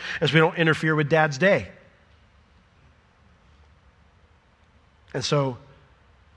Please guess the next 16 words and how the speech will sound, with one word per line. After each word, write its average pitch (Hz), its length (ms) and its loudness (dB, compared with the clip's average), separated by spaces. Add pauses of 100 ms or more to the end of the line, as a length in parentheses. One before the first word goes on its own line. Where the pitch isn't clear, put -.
(600)
when 120 120 -8
we 117 100 -6
punish - 520 -8
them, 113 420 -10 (760)
we 131 100 -4
make 127 220 -4
it 123 80 -4
about 117 400 -6
something 123 380 -10
other 120 240 -10
than 117 260 -8
their 110 140 -6
relationship 107 680 -10
with 92 140 -18
the 101 80 -16
Lord. 101 400 -16